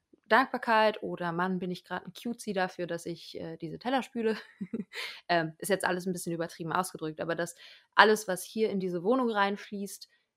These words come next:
entweder von dir oder mir gemacht wird,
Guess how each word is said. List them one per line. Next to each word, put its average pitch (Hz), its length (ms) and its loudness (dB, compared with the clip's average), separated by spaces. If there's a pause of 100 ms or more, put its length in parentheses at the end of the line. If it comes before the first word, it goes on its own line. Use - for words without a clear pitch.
(120)
entweder 202 400 0
von 180 240 -4
dir 190 220 0
oder 165 200 -2
mir 294 380 -2 (600)
gemacht 202 440 -2
wird, 226 320 -4